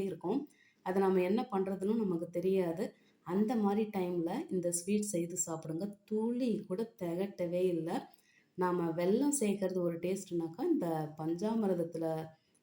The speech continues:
பண்ற இந்த ஸ்வீட் வந்து ஒரு தனி டேஸ்ட்டுன்னு தான் சொல்லணும். துளி, துளி கூட திகட்டவே இல்ல. அந்த டேஸ்ட்டும் வித்தியாசமா இருக்கு. அப்படி பஞ்சாமிர்தம் இல்லைனாலும் பரவாயில்ல, நீங்க வெல்லம் சேர்த்து பண்ணிக்கோங்க.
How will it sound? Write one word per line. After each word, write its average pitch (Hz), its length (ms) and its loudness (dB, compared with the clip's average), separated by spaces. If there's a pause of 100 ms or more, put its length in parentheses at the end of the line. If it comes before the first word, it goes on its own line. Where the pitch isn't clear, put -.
(160)
பண்ற 170 280 2
இந்த 160 220 2 (300)
ஸ்வீட் 202 380 -2
வந்து 165 280 -2 (340)
ஒரு 160 360 0
தனி 180 300 2 (160)
டேஸ்ட்டுன்னு 180 460 0
தான் 190 220 0 (120)
சொல்லணும். 175 480 0 (540)
துளி, 247 480 2
துளி 226 300 0
கூட 233 180 2
திகட்டவே 180 540 0 (100)
இல்ல. 185 360 -2
அந்த 165 200 0 (260)
டேஸ்ட்டும் 214 540 0
வித்தியாசமா 180 800 0
இருக்கு. 170 300 0 (560)
அப்படி 165 240 -4
பஞ்சாமிர்தம் 226 720 2
இல்லைனாலும் 214 440 2
பரவாயில்ல, 208 340 2
நீங்க 175 320 4
வெல்லம் 202 280 2
சேர்த்து 175 280 -2
பண்ணிக்கோங்க. 165 480 0